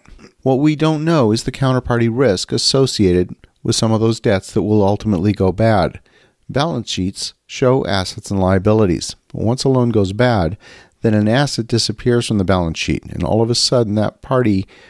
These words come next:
that thought they had an asset can't meet its liabilities. And with bank leverage, all it takes is a small number of loan failures to trigger a cascade of defaults that mushrooms in size.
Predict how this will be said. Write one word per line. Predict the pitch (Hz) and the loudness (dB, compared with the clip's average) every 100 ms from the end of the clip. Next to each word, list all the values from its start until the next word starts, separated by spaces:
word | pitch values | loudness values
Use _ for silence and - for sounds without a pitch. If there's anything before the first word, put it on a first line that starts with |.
| _ | _
that | - 98 - | -4 -4 -4
thought | - 127 131 - | -6 -2 -2 0
they | 110 | -2
had | 104 | 0
an | 101 107 | 0 2
asset | 117 - 95 | 0 0 -4
can't | - 123 113 | -4 -2 0
meet | 123 113 - | 2 0 2
its | 151 - - | -2 0 -2
liabilities. | 95 90 80 80 69 62 - - - - - _ | 0 0 0 -2 -2 -6 -8 -10 -18 -20 -20 _
And | - 95 | -2 0
with | 90 - | 0 0
bank | 117 123 - | 0 0 2
leverage, | 107 107 - - | 2 2 -2 -2
all | 110 | 0
it | 135 | 0
takes | - 131 - 107 | 0 -2 -2 -4
is | 113 | -2
a | 120 | -2
small | - 123 117 120 | -2 0 2 2
number | 123 107 107 | 2 0 0
of | 110 | 0
loan | 107 110 113 | 2 2 0
failures | - 117 117 92 - | 0 2 4 2 2
to | 120 | -2
trigger | - - 147 104 95 | -4 -2 0 2 0
a | 104 | 0
cascade | - 110 - - 117 | -2 -2 -2 0 0
of | 107 113 | 0 -4
defaults | - 110 - 127 85 - - - - - - - | -6 -4 0 2 0 -2 -14 -16 -20 -20 -20 -4
that | 123 | -4
mushrooms | 104 123 113 - 110 104 | 0 0 0 -2 -2 0
in | 107 | -2
size. | 98 - 107 82 50 - | -2 0 0 0 -2 -6